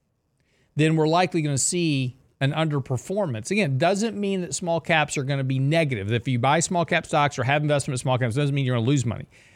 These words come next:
Just means that on a relative basis, right, where's the value? Where am I likely to perform better? And again, small and mid cap stocks are very sensitive to economic changes.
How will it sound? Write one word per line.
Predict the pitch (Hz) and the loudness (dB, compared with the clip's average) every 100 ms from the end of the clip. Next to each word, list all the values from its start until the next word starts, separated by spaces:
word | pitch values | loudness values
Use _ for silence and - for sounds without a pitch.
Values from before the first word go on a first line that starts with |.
| - _ - | -20 _ -2
Just | 127 170 - | 2 2 2
means | 165 151 131 | 0 2 2
that | 135 127 - | 2 0 0
on | 131 131 | -2 0
a | 127 | 2
relative | 120 139 185 208 185 180 | 2 4 4 4 2 2
basis, | 202 233 143 110 143 | 4 2 0 -2 2
right, | 147 151 - _ _ _ - | 2 0 -8 _ _ _ 0
where's | 127 123 | 4 4
the | 170 | 4
value? | 214 196 123 123 - _ _ _ _ _ _ _ - | 4 6 4 0 -4 _ _ _ _ _ _ _ -4
Where | 135 160 | 2 4
am | 151 | 4
I | |
likely | 143 143 139 135 | 4 4 2 0
to | 120 | -2
perform | 101 113 123 113 | -2 -2 -2 -2
better? | 101 85 - _ _ _ _ _ _ _ _ _ _ _ _ _ | -2 -4 -8 _ _ _ _ _ _ _ _ _ _ _ _ _
And | 143 156 | 2 4
again, | 202 190 151 - | 4 2 0 -4
small | - 180 185 220 | -4 0 2 2
and | 160 | 2
mid | 165 | 0
cap | - 147 - | 0 -2 0
stocks | 170 151 135 - | 0 0 0 -2
are | 120 | -2
very | 113 139 170 202 | 0 2 2 2
sensitive | 185 - 208 - 139 123 | 0 0 -2 -2 -2 -2
to | - | -2
economic | 139 151 139 131 | -2 -2 -2 -2
changes. | - 135 127 113 - - | -2 -2 -2 -6 -12 -14